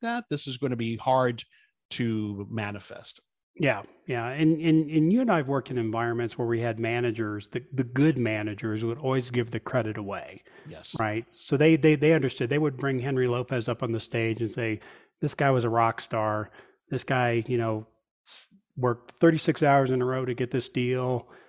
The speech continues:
Speaker 2: You know, he's a hero." They would make a hero out of you instead of taking credit as a manager.
Speaker 1: Mm.
Speaker 2: We've, we've worked for managers that took the credit. We worked for managers that gave away the credit. And I think smart leaders are the ones that are able to,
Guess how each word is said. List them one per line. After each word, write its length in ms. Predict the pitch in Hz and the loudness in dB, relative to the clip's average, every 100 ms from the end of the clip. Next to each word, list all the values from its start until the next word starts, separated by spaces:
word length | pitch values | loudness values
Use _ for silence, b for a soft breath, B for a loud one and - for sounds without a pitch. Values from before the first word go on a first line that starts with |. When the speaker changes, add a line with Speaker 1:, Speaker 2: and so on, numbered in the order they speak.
| B - | B -2
Speaker 2:
You 100 | 127 | 0
know, 80 | 113 | 2
he's 240 | 104 139 | 0 2
a 60 | 131 | 2
hero." 380 | 139 127 123 127 | 4 4 4 6
They 100 | 185 | 6
would 120 | 214 | 6
make 200 | 196 180 | 4 4
a 60 | |
hero 360 | 127 175 165 147 | 4 6 6 4
out 140 | 135 | 0
of 120 | 113 113 | -4 -6
you 520 | 123 180 135 117 110 | -2 2 4 2 0
instead 240 | 110 139 | -2 -4
of 100 | 117 | -2
taking 300 | - 123 117 | -2 0 0
credit 300 | - 127 117 | 0 -2 0
as 140 | 113 107 | -2 -2
a 40 | |
manager. 640 | 107 117 113 104 98 92 - | -2 0 0 -2 -8 -14 -16
Speaker 1:
Mm. 260 | - 80 80 | -20 -8 2
Speaker 2:
We've, 240 | 143 139 | 2 2
we've 280 | 135 170 185 | 4 4 8
worked 320 | 208 214 214 | 6 6 2
for 140 | 190 | 4
managers 560 | 170 175 170 143 123 110 | 6 4 2 0 -2 -4
that 160 | 117 - | -6 -4
took 200 | 143 143 | -4 -2
the 60 | |
credit. 400 | - 156 156 170 170 | -2 -2 -2 -4 -2
We 80 | |
worked 280 | 120 127 123 | -2 -2 -4
for 100 | - | -2
managers 440 | 120 120 120 120 113 | 0 0 -2 -2 -4
that 100 | 117 | -6
gave 260 | 113 113 | -4 -4
away 260 | 110 110 110 | -4 -6 -6
the 100 | 107 | -10
credit. 480 | - 113 87 82 - B B B | -12 -12 -12 -16 -18 B B B
And 120 | - 127 | 0 2
I 60 | |
think 240 | 117 156 - | 4 2 2
smart 460 | - 147 156 135 | 0 2 2 0
leaders 580 | 135 143 120 104 104 - B B B B B _ 135 | 0 0 0 -4 -8 -12 B B B B B _ -4
are 100 | 120 | -2
the 80 | |
ones 300 | 113 120 120 | 0 0 0
that 140 | 120 117 | 0 -2
are 160 | 110 | -2
able 280 | 113 117 117 | 0 0 0
to, 500 | 113 127 113 110 107 | -2 -2 0 0 -4